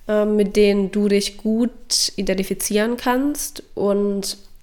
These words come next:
diese ein bis zwei Sprachen, die vermitteln dir deutlicher, dass es der andere mit seiner Entschuldigung ernst meint. Also wenn jemand die, die gleiche Sprache spricht wie du, dann kommt eine Entschuldigung eher bei dir an.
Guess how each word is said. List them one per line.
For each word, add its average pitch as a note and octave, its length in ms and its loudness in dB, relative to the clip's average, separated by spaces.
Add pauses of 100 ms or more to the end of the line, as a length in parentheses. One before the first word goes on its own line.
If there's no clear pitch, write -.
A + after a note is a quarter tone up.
(160)
diese C#4 800 6
ein A3+ 160 4
bis A#3 140 0
zwei G#3 160 2
Sprachen, F#3+ 520 0
die F#3+ 60 -6
vermitteln G#3+ 520 2
dir G#3 420 2 (220)
deutlicher, C#4 920 4 (500)
dass G3+ 100 -2
es G3+ 120 -2
der G#3 180 2
andere G#3+ 400 2
mit G#3 160 0
seiner G3+ 240 2
Entschuldigung G3 580 -2
ernst F#3 440 -2
meint. F3 240 -2
Also F3+ 220 -2
wenn G3 160 2
jemand A#3 580 2
die, G3+ 260 0
die G3 100 -4
gleiche B3 360 2
Sprache G#3 420 -2
spricht - 380 -4
wie G3 100 0
du, A#3+ 380 0 (260)
dann G3 160 0
kommt A#3 260 0
eine G3+ 240 0
Entschuldigung G#3 720 0
eher G3 360 2 (180)
bei F3+ 200 0
dir F3 200 -4
an. F3 320 -2